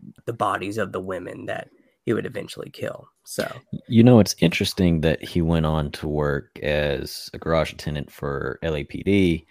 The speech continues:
Speaker 1: Mm-hmm.
Speaker 2: I wonder if that's kind of methodical, you know, having that thought of, "Oh, I will be working right under their nose, or I'll become a face that is familiar to police officers,"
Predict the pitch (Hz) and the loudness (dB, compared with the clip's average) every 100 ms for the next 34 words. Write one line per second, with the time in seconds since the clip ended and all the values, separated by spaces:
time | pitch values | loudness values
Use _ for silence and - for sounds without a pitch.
0 | - - 139 120 92 110 101 85 - 90 | -20 -8 -6 4 6 8 8 4 4 6
1 | 87 - - 95 85 82 76 71 73 - | 6 2 0 2 4 4 2 -2 -6 -18
2 | - - 80 - 104 110 101 - 82 78 | -18 -8 -8 2 10 10 10 6 0 2
3 | 73 69 - _ _ _ - 76 80 76 | 0 -4 -12 _ _ _ -8 -4 -2 -2
4 | 73 - 78 80 76 - - 87 85 80 | -2 -2 0 0 -2 -4 -4 0 2 2
5 | 76 73 - 85 82 78 71 - 80 78 | 0 -2 -2 2 2 2 -2 -2 -2 -2
6 | 73 73 71 71 - 78 80 76 76 - | -2 -4 -4 -4 -6 -4 -2 0 -2 -6
7 | 67 92 101 98 90 90 - - 85 82 | 0 6 8 8 8 2 -4 0 2 4
8 | 82 82 85 - 78 - - 82 82 - | 2 2 0 0 0 0 2 4 2 -2
9 | - 78 - - 76 131 120 80 73 - | -2 -2 -2 -2 6 10 10 8 2 -4
10 | 78 71 76 - - - - 78 76 - | -6 -6 -6 -2 -2 -4 -6 -6 -6 -8